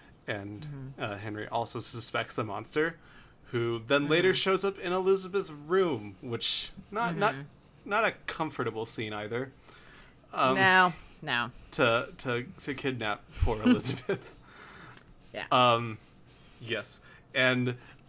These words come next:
Speaker 1: immediately, and this is something Nick pointed out in our group chat, which was just,
Speaker 2: <laughs>
Speaker 1: <laughs> they go from, like, "Oh, some minor circumstantial evidence," to, like,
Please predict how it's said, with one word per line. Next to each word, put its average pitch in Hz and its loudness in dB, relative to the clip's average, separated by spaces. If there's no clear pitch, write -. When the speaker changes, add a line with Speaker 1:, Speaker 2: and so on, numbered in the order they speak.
Speaker 1:
immediately, 143 4
and 117 0
this 127 0
is 165 -2
something 151 -2
Nick 123 0
pointed 120 0
out 117 2
in 113 -8
our 113 -4
group 131 -2
chat, - -2
which - -6
was 120 0
just, 123 0
Speaker 2:
<laughs> - -20
Speaker 1:
<laughs> 135 -8
they 165 6
go 160 4
from, 156 -2
like, 131 2
"Oh, 208 6
some 165 0
minor 156 2
circumstantial 127 -2
evidence," 110 -6
to, 131 0
like, 110 -4